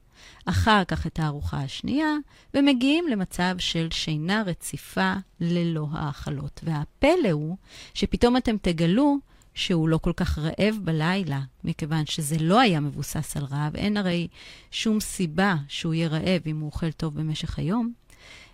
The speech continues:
אה, ואז הוא ייהנה גם משינה רציפה וגם מהאכלה יותר תקינה במשך היום.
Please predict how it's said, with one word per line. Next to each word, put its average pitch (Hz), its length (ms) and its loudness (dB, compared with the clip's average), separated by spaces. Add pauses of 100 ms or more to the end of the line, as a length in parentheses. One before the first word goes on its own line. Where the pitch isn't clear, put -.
(120)
אה, 185 60 2 (420)
ואז 247 420 4
הוא 220 80 2
ייהנה 196 560 4 (400)
גם 165 400 2
משינה 156 400 -2
רציפה - 440 -6 (460)
וגם 175 540 0
מהאכלה 156 840 -2 (280)
יותר 165 280 0
תקינה 151 380 -2
במשך 151 560 -4
היום. 143 400 -6